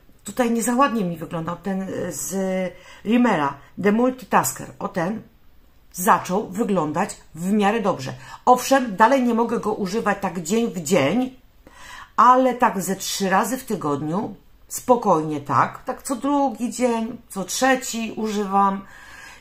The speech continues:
i wtedy w miarę ładnie wygląda. W końcu mam sposób, żeby go jakoś zużyć, bo jako bazę pod cienie, on jest za suchy i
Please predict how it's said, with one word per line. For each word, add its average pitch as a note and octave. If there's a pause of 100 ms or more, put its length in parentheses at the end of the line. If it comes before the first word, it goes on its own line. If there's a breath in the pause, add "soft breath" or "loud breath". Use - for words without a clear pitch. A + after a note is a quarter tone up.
(100)
i C#4+
wtedy C4 (260)
w G3
miarę C4
ładnie G#3+
wygląda. E3 (600)
W -
końcu A#3
mam F#3+
sposób, G3+
żeby F3
go F#3
jakoś F3
zużyć, D#3+
bo D#3+
jako E3+
bazę F#3+
pod -
cienie, F3 (240)
on A#3
jest G3
za G3+
suchy F#3 (420 loud breath)
i G#3